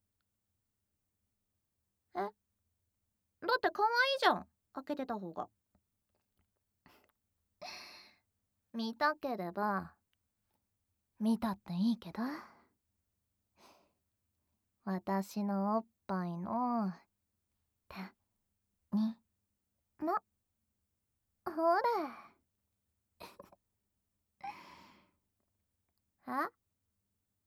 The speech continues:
うちの彼氏に申し訳ないから見せるなって？あれ？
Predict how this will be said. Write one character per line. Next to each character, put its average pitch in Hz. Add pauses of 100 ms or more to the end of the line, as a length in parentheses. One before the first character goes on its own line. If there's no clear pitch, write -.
(680)
う 277
ち 392
の 427
彼 359
氏 381
に 359
申 320
し 339
訳 320
な 311
い 302
か 226
ら 190
見 185
せ 359
る 349
な 202
っ -
て？ -
あ 381 (2000)
れ？ 302